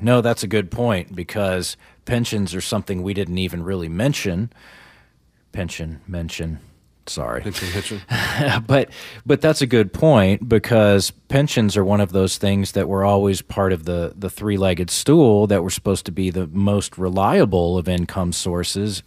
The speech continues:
Speaker 1: And over the decades, I mean, they've, they've dwindled to where there aren't a ton of 'em in existence anymore. Not everybody can count on it, but,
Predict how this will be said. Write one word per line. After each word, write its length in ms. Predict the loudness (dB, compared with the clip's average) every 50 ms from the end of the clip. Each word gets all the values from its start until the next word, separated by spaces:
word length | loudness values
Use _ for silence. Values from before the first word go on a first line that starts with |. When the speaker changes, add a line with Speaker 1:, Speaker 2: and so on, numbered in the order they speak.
| -8
Speaker 1:
And 400 | -6 -4 -4 -2 -2 -4 -4 -6 -10 -14 -20 -20 -20 -20 -20 -20 -20 -20 _ _ -4
over 180 | -2 0 2 2
the 100 | 2 0 0
decades, 680 | 2 2 0 2 2 0 0 2 2 0 -2 -4 -6 -4
I 40 | -2
mean, 220 | -2 0 0 0
they've, 260 | 0 -2 -2 -4 -6 -6
they've 200 | -4 -4 -4 -4
dwindled 440 | -2 0 2 2 2 0 -2 -4
to 100 | -4 -6
where 320 | -4 -2 0 0 0 -2 -4 -8 _ -2
there 360 | 0 2 2 2 0 0 0
aren't 260 | 2 2 2 2 0 _ _ _ -8
a 180 | -8 -8 -8 -10 _
ton 280 | -6 -2 0 2 2 2
of 160 | 2 0 0
'em 120 | -2 -2 -2
in 80 | -2 -2
existence 640 | -4 -4 -4 -2 -2 -2 -2 -2 -2 -4 -4 -4
anymore. 380 | -4 -4 -4 -4 -4 -4 -4 -2
Not 200 | -2 -2 -2 -2
everybody 400 | -2 -4 -4 -4 -4 -4 -4 -4
can 160 | -8 -10 -12
count 320 | -10 -6 -4 -2 -2 -2 -2
on 180 | -2 -4 -4
it, 240 | -6 -6 -8 -10 -8
but, 260 | -6 -4 -4 -4 -6